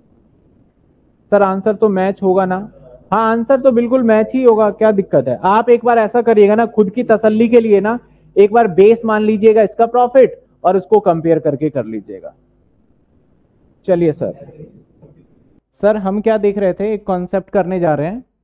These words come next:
और concept मैं starting से ले लेता हूँ, क्या concept कर रहे थे और क्या समझ रहे थे। हमारे पास finance होता है और एक cost होता है, ठीक है।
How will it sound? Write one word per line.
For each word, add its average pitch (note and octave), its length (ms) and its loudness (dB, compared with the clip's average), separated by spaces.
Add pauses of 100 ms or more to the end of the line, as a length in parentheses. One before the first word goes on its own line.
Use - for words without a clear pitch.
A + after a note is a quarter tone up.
(580)
और E3 400 0
concept F3+ 440 -6
मैं F#3+ 140 -6
starting F3 420 -6
से G3 100 -6
ले F3 120 -4
लेता E3 240 -6
हूँ, F#3+ 100 -10
क्या E3+ 200 -4
concept E3+ 400 -10
कर E3 180 -6
रहे D#3 180 -6
थे F3+ 120 -10
और F#3 100 -8
क्या D#3+ 220 -6
समझ D3+ 260 -8
रहे D3 160 -6
थे। F#3 120 -12
हमारे D#3+ 380 -8
पास F#3+ 380 -8
finance F3 420 -6
होता F#3+ 200 -6
है G#3+ 60 -2
और G#3 80 -4
एक F#3 160 -8
cost D3 320 -6
होता B2+ 200 -10
है, A2+ 60 -12
ठीक F#3+ 240 -12
है। C3+ 160 -10